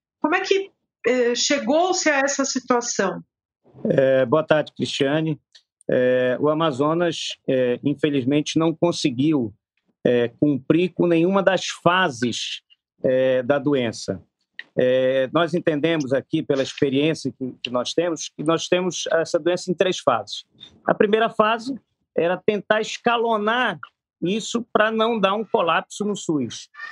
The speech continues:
Speaker 2: com isolamento social e com as o-, as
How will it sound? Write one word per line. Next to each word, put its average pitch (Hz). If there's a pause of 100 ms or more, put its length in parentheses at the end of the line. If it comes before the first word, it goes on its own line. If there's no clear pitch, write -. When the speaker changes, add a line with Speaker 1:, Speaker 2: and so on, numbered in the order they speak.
(120)
Speaker 2:
com 180
isolamento 170
social 185
e 196
com 190
as 170
o-, 170
as 147